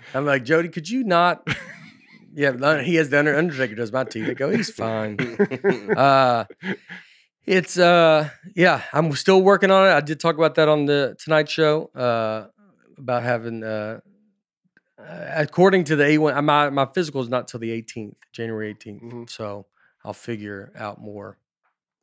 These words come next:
Speaker 1: of that stuff. Uh, I guess I'll do the real thing.
Speaker 3: Well, according to A one.
Speaker 1: A one C, which I see right here, Trevor,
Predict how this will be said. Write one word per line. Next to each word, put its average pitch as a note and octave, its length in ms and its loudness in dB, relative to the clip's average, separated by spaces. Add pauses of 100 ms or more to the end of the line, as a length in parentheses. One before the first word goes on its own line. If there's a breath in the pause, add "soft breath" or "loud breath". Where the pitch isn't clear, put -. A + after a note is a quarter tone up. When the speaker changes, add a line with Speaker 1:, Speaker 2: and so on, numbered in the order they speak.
Speaker 1:
of A2 80 -16
that A2 240 -8
stuff. - 400 -16 (580 soft breath)
Uh, G#2+ 420 -4
I B2+ 100 -6
guess A#2+ 240 -4 (100)
I'll A#2 120 -12
do A2+ 140 -8
the G#2 100 -10
real G#2 340 -10
thing. A2 360 -20 (280)
Speaker 3:
Well, B2+ 140 -8
according C#3 320 -6
to B2 80 -12
A B2+ 40 -6
one. B2 420 -12 (680 loud breath)
Speaker 1:
A D#3+ 120 6
one E3+ 200 6
C, A3 220 0
which D#3 140 2
I D3+ 60 6
see F3+ 240 0
right E3 160 6
here, F#3 220 4
Trevor, E3 500 0